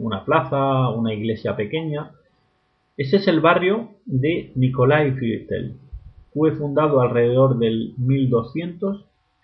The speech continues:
Es la parte más antigua de Berlín a día de hoy y es donde se piensa que nació la ciudad.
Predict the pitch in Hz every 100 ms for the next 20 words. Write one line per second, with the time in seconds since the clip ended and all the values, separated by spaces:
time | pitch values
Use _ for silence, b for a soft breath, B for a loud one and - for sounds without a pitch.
0 | b _ _ 147 135 139 131 147 143 117
1 | 110 131 147 151 131 143 139 135 123 120
2 | 127 160 190 - 123 123 123 117 143 185
3 | 208 _ _ _ _ - 127 151 - 156
4 | 139 135 127 107 151 160 135 180 220 -
5 | 120 107 - 131 131 117 113 117 113 -